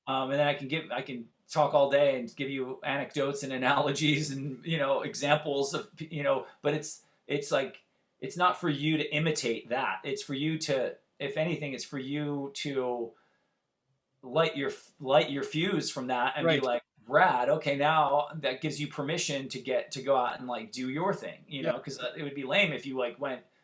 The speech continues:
Speaker 1: back in time and tried to imitate what we did in a fucking, you know, in Santa Barbara, <laughs> you know. It's like, that's pointless. That's already, that ship has already sailed. Like,
Speaker 2: Right.
Speaker 1: l-,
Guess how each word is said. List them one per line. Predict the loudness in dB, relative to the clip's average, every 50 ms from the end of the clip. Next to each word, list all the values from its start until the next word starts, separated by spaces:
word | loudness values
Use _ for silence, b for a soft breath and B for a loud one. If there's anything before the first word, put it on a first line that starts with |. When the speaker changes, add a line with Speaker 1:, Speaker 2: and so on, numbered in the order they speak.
| _ 2
Speaker 1:
back | 4 4 4 4 2
in | -4 -6 -6
time | -2 2 2 4 4 4 2 -2
and | -2
tried | -2 0 0 0
to | -2 -4 -4
imitate | -4 -4 -4 -2 -2 0 0 0 -2
what | -4 -6 -4 -4
we | -6 -4
did | -2 -2 0 0 -2 -2
in | -4 -6 -8
a | -8 -10
fucking, | -6 -4 -4 -4 -4 -6 -6 -6 -6 -8 -8 -12 -14 -18 _ _ _ _
you | -12 -10 -10 -8
know, | -8 -8 -10 -12 -12 -12
in | -12 -6
Santa | -4 -4 -4 -2 -2
Barbara, | -2 0 0 0 2 4 4 4 2 2 -2 -2
<laughs> | -2
you | 0 2
know. | 2 2 2 2 B B B B B B B B B B B B _ _ _ _ -6
It's | -4 -2 0
like, | -2 -2 0 4
that's | 4 4 4 6
pointless. | 4 4 4 4 2 -2 0 2
That's | 2 4 6
already, | 6 6 6 4 2 0 -2
that | 0 0 2
ship | 2 0 0 2
has | 4 4
already | 4 4 2
sailed. | 0 0 2 2 2 2 0 -2
Like, | -4 -4 -4 -4
Speaker 2:
Right. | -2 -2 -2 -2 -4
Speaker 1:
l-, | -8